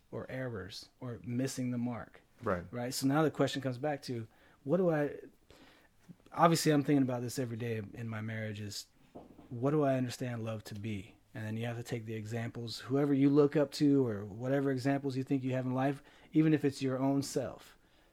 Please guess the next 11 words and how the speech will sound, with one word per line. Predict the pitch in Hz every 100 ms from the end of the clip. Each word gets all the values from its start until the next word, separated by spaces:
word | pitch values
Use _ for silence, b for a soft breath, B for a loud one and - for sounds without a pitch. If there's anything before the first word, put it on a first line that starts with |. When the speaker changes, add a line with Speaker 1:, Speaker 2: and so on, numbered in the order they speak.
| b b
Speaker 1:
If | 123 -
you | 135
think | 156 143
you're | 139 143
the | 135
highest | 139 143 135
example | 143 123 143 143 156 151 - -
that | 123 -
you | 135
have | 143 139 151 156 - -
to | 139 120 117